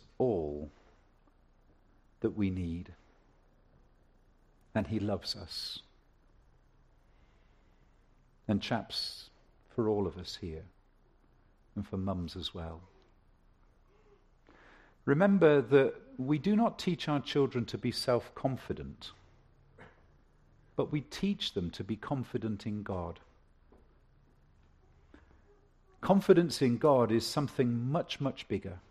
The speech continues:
In fact, sometimes God in his kindness and in his fathering of us strips us of our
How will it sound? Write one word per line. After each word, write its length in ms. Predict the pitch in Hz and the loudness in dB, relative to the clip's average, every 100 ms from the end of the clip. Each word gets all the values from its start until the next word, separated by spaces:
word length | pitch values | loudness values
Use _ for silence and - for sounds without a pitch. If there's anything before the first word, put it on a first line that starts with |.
| _ _ _ - | _ _ _ -4
In 120 | 120 | 0
fact, 240 | - 131 | 2 0
sometimes 580 | - 180 170 143 120 104 - - | 2 2 4 4 4 2 -6 -2
God 240 | 151 165 175 | 6 6 6
in 100 | 123 | 2
his 160 | 110 | -2
kindness 720 | - - 160 160 131 139 - | -4 -2 0 0 0 -2 0
and 100 | 123 | 0
in 100 | 107 | 2
his 160 | 107 98 | 0 -4
fathering 680 | - 147 160 175 147 104 95 | -2 2 2 4 4 2 0
of 140 | 92 | -4
us 100 | 95 | -4
strips 720 | - - - - 214 233 - 113 | -4 -4 -6 6 6 6 -4 -2
us 220 | 90 - | -2 -4
of 100 | 98 | 0
our 220 | 95 | 2